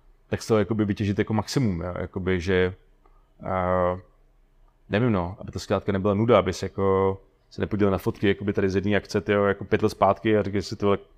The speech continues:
kdy to bylo, jako, že vlastně jako Aha. Jo, takže to, takže nevím, no, jako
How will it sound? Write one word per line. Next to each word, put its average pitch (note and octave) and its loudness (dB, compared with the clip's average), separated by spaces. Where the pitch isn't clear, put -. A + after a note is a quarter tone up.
kdy G#3 -2
to A#2 2
bylo, C3+ 6
jako, F2 -4
že F2+ -2
vlastně F2 -4
jako F#2 -2
Aha. G#2 0
Jo, F#2 -4
takže G2 -4
to, G2+ -6
takže F#2+ 0
nevím, C#3 2
no, F#2 2
jako G2+ 0